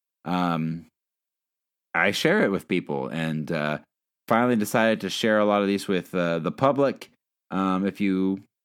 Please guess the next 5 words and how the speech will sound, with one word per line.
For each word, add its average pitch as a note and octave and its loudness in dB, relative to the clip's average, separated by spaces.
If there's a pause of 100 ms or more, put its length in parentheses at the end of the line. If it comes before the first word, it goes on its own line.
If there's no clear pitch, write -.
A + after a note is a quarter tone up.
(840)
actually A2+ 2
have G#2 2
any G#2 2
interest G#2+ 0
of D#2+ -2